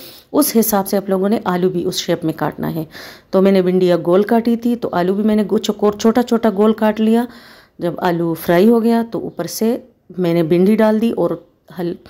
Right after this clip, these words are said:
हल्की आंच पे नहीं, तेज़ आंच पे इसको पकाना है। इसलिए भिंडी को जितना तेज़ आंच पे पकाएंगे, उतनी अच्छी और प्यारी सी बनेगी। जितना हल्की आंच पे पकाएंगे, उतनी भिंडी पानी छोड़ेंगे और उससे लेस बनेगा,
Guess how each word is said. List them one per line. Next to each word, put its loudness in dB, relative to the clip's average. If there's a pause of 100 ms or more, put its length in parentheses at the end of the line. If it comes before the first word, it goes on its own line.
(360)
हल्की 4
आंच 0
पे -4
नहीं, 0 (200)
तेज़ 4
आंच -6
पे -8
इसको -8
पकाना -10
है। -10 (440)
इसलिए 4
भिंडी 2
को 2
जितना -2
तेज़ 2
आंच -4
पे -4
पकाएंगे, 0
उतनी 2
अच्छी -2
और -4 (140)
प्यारी -2
सी -6
बनेगी। -8 (560)
जितना 4
हल्की 2
आंच 2
पे -2
पकाएंगे, 0 (440)
उतनी 4
भिंडी 0
पानी 2
छोड़ेंगे 4
और 2
उससे -2
लेस 2
बनेगा, 0